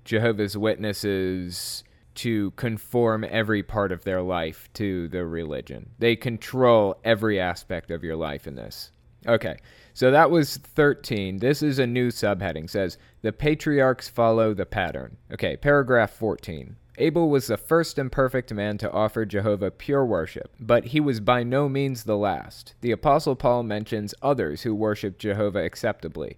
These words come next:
such as, uh, I'm sorry, such men as Noah, Abraham, and Jacob." Read Hebrews eleven, seven and eight. "At some point in their lives, each of these patriarchs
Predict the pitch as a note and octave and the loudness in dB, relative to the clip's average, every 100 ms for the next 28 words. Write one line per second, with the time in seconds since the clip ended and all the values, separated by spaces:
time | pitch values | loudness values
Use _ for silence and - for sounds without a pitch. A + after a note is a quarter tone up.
0 | - - B2 A2+ F#2+ F#2+ - - G2 F#2 | -20 -2 -2 0 -4 -8 -14 -8 -4 -4
1 | - - A2+ G#2 F2 D#2+ - - D3+ - | -6 -8 -4 -2 -2 -4 -8 2 2 2
2 | B2+ B2 A2 F#2 G#2 A#2 C3+ D3+ D3+ - | -2 -2 -2 -6 -4 0 2 2 -2 -6
3 | - C3 C3 C3 B2+ B2+ A2 G2 G2+ F#2+ | -2 0 0 0 -2 -4 -8 -6 -2 -2
4 | - A#1 - _ G2 G#2+ A2 G2+ G2+ G2 | -4 -12 -12 _ -2 2 2 0 -4 -2
5 | G2 F#2+ F#2 F2 F#2 F2 F2 - E2+ D#2+ | -2 -2 -4 -4 -2 -4 -8 -6 -8 -6
6 | D2+ C2+ B1+ _ - A#2+ - F#3 G3+ D#3 | -8 -10 -12 _ -4 -4 0 0 2 0
7 | C3 A#2 A2+ G#2+ G2 F#2 F2 - - D3+ | 0 -2 0 2 2 0 -2 -6 -2 -2
8 | D3 C#3 C3 B2 - A#2+ A2 A#2+ G#2+ G#2 | 0 -4 -2 -4 -2 -4 -2 -2 0 0
9 | G2+ | -2